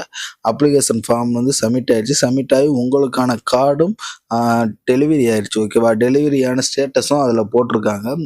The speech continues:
உங்களுக்கான நம்பர் இந்த இருக்கு, இப்படி மட்டும் நம்பர் இருக்கு. இதை நீங்க கிளிக் பண்ணியும் பார்த்துக்கலாம், இல்லாட்டி தனியா உங்க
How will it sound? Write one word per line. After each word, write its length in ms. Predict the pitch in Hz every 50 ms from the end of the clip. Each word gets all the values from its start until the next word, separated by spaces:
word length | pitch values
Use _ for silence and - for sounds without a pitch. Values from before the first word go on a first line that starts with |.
| - 117 120
உங்களுக்கான 460 | 123 131 127 127 - 123 120 117 110 113
நம்பர் 320 | 160 123 131 147 147 139 117
இந்த 240 | 113 110 - - -
இருக்கு, 200 | - 104 127 156 - - - - - - - - 143
இப்படி 340 | 147 156 160 165 165 165 160 160
மட்டும் 240 | 156 160 160 147 135
நம்பர் 260 | 131 135 139 147 135
இருக்கு. 180 | 131 127 143 143 127 117
இதை 120 | 127 131 135
நீங்க 140 | 135 131 117 - -
கிளிக் 180 | 127 - _ - 165
பண்ணியும் 280 | 156 160 165 160 143 139
பார்த்துக்கலாம், 520 | 127 117 117 120 117 123 131 131 123 117 117
இல்லாட்டி 260 | 117 120 120 135 156 151 - -
தனியா 320 | 123 120 127 131 143 151 165 - - - - - _ _ - 233
உங்க 140 | 254 269